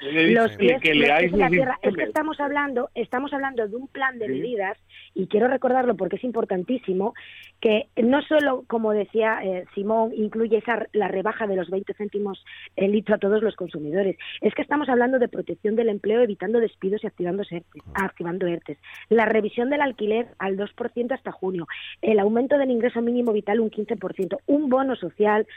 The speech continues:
Speaker 2: para famili-, para más de seiscientas mil familias,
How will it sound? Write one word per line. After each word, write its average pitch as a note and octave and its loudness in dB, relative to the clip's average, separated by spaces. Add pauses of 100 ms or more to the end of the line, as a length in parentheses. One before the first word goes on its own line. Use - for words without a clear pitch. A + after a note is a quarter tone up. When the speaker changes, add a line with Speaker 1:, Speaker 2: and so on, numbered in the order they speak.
(380)
Speaker 2:
para F#3+ 2
famili-, A3 -2
para F#3+ -2
más A#3 -2
de C#4+ -4
seiscientas F3+ -8
mil G#3 0 (280)
familias, F#3 0